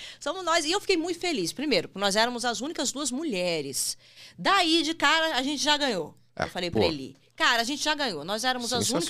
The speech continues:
Speaker 2: Sensacional.
Speaker 1: duas mulheres, sabe? Quem que vença... Aí eu, eu,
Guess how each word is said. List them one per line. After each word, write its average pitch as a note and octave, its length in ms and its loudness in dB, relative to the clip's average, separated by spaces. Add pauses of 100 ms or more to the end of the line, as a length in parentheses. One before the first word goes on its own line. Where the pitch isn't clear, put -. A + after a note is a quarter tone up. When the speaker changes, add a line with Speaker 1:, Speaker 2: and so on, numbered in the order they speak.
Speaker 2:
Sensacional. - 180 2
Speaker 1:
duas F#3+ 100 2
mulheres, D#3 720 -4 (440)
sabe? D#3+ 600 2 (260)
Quem F4 320 0
que D#4 160 -4
vença... C#4+ 640 0
Aí A3+ 200 0
eu, E4+ 200 -8
eu, - 160 -14